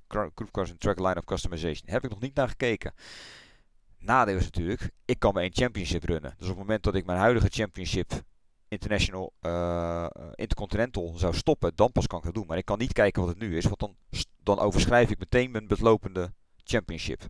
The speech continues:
Daarom ga ik even kijken wat de impact is van deze patch. Wat als de impact negatief is of vind ik niet leuk of ik wil gewoon dit proberen, ga ik gewoon in mijn, even mijn, mijn kampioenschap storten, eh, stoppen. Ga ik eens even opnieuw kijken. Want ik vind het wel tof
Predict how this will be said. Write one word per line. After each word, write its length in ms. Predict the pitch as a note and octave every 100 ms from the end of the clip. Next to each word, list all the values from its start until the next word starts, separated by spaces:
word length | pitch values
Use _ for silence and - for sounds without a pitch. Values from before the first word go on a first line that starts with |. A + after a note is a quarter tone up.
| - _ _ - - - _ _ _ - -
Daarom 260 | F#2+ G2+
ga 100 | -
ik 100 | F#2
even 220 | E2+ E2+
kijken 220 | - F2+ F2
wat 160 | -
de 60 | A2
impact 260 | A#2 B2+
is 120 | B2+ -
van 120 | A2+
deze 240 | A2 G2+ - -
patch. 380 | G#2 - - - -
Wat 160 | - F#2
als 140 | F2+
de 80 | -
impact 540 | - G2 G2 E2+ - - _
negatief 520 | - F#2 E2 - A#2+
is 120 | C3+ C3+
of 80 |
vind 120 | - G#2+
ik 60 |
niet 100 | G2
leuk 160 | A2 B2
of 100 | C#3
ik 80 | B2
wil 120 | B2+
gewoon 160 | A2
dit 140 | G#2+ C#3
proberen, 300 | G2 F#2+ -
ga 80 | A#2+
ik 80 |
gewoon 200 | - G#2
in 140 | D#2+ F2+
mijn, 220 | F#2+ F#2+
even 200 | - G2
mijn, 120 | F#2+ -
mijn 180 | - -
kampioenschap 440 | G2+ G#2 - G#2+
storten, 480 | - F#2+ - E2 G1+
eh, 80 | B1+
stoppen. 360 | - A2 - -
Ga 120 | -
ik 60 | A#2+
eens 100 | G#2+
even 120 | -
opnieuw 200 | E2+ A2
kijken. 420 | - G2 E2 - - - - _ _ - - - -
Want 140 | - C#3+
ik 40 |
vind 120 | -
het 100 | B2
wel 160 | D3+ -
tof 320 | - -